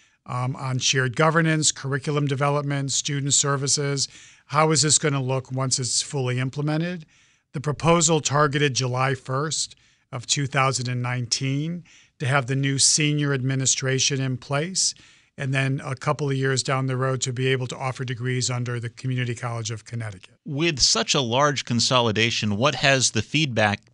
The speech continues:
Speaker 2: been from the Association of Schools and Colleges and from people on the campuses?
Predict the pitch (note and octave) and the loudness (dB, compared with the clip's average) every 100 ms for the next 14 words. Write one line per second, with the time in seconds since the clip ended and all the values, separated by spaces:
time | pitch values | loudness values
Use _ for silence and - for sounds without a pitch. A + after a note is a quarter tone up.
0 | - C3+ C3 G#2+ A2 G#2 - C3+ A#2+ G#2+ | 4 6 6 4 2 -2 0 4 6 4
1 | G#2 - - - _ - A2 A2 - B2+ | 0 -6 -20 -20 _ -8 0 2 4 4
2 | G#2+ B2 A2 G#2+ G2 - A#2 G#2 G2+ A#2 | 4 2 2 0 0 0 0 0 4 4
3 | C3 C3 C3+ A#2 B2+ B2+ - A#2 A2+ A2 | 4 4 2 4 4 2 2 2 2 0
4 | - A#2+ A#2+ B2+ C3 C#3 F3 D3+ - - | -4 -6 -2 -2 0 -2 -4 -2 -4 -4
5 | - | -8